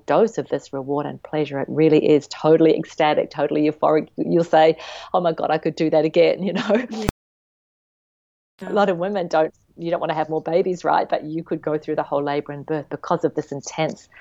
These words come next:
Speaker 1: activation of the reward and pleasure centers. So lots of other benefits of oxytocin. It actually, actually has anti-inflammatory, antioxidant effects.
Speaker 2: Mm.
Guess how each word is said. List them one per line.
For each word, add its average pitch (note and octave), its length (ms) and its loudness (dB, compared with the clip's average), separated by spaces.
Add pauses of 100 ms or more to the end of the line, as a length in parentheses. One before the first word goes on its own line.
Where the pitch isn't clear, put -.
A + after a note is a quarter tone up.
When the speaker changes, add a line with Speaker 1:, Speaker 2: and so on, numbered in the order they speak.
(140)
Speaker 1:
activation D3 760 -2
of C#3 180 -6
the C#3+ 120 -4
reward C#3+ 480 -2
and - 200 -10
pleasure C#3 320 -6
centers. - 520 -10
So C#3+ 380 4 (380)
lots - 260 4
of F#3+ 140 0
other E3 260 2
benefits D3+ 560 -8
of D#3 80 -6
oxytocin. D#3 760 -4
It C#3+ 80 -10
actually, C#3+ 540 -6
actually C#3+ 220 -4
has C#3 180 -2
anti-inflammatory, F3 1300 2 (380)
antioxidant F3 720 -2
effects. G#3 560 -2
Speaker 2:
Mm. G3 300 -16